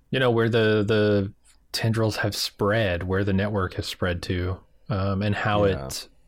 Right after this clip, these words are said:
Speaker 1: how it kinda manifests in the area. 'Cause a lot of this stuff is underground, right? It's not,
Speaker 2: Mm-hmm.
Speaker 1: it's not that they've got miles and miles of above ground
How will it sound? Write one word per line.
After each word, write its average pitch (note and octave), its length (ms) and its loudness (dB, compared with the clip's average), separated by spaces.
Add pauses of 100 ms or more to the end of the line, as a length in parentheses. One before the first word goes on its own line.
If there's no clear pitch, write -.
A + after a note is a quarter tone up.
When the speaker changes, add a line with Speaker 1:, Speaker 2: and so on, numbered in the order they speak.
(420)
Speaker 1:
how A2 340 0
it A2 240 -2
kinda A2+ 200 0
manifests G#2 540 2
in G#2 80 2
the F#2+ 100 0
area. G2+ 260 4
'Cause A#2+ 140 -2
a B2+ 40 2
lot F3+ 160 4
of F#3 60 4
this A#2 80 2
stuff G2+ 180 0
is G2 80 -2
underground, F2+ 680 -2
right? F#2+ 220 -2
It's - 200 -6
not, G#2+ 280 0 (880)
Speaker 2:
Mm-hmm. F2 180 -10
Speaker 1:
it's D#2+ 80 -8
not B2+ 160 0
that A2+ 80 -4
they've A2 180 2
got A2 200 0
miles G#2+ 520 2
and G#2 120 2
miles G2+ 560 2
of G2 160 0
above G2 360 0
ground F#2+ 680 0